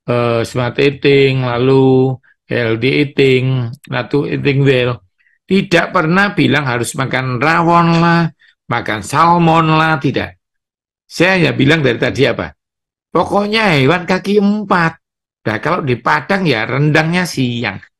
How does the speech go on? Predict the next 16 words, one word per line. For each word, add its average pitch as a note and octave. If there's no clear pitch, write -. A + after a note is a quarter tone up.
Hewan C#3+
kaki C3+
empat, G#3
sapi F#3+
dimakan C#3+
siang. C3+
Ini D3+
teorinya. C#3
Sate B2
kambing A3
lah, G#3+
bakso F#3
lah, F3
rawon A#2
lah, C#3+
gulai C#3